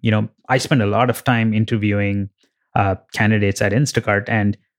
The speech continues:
it, it's taxing, right? You know, it isn't easy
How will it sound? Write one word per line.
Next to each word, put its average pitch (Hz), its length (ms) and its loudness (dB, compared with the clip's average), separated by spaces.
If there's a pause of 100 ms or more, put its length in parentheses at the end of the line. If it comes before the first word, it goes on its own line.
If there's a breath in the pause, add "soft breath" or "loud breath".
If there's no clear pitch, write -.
(200)
it, 120 180 0
it's 131 200 0
taxing, 101 560 -2
right? 101 220 0
You 107 60 2
know, 135 200 2
it 117 240 0
isn't 127 240 2
easy 120 380 0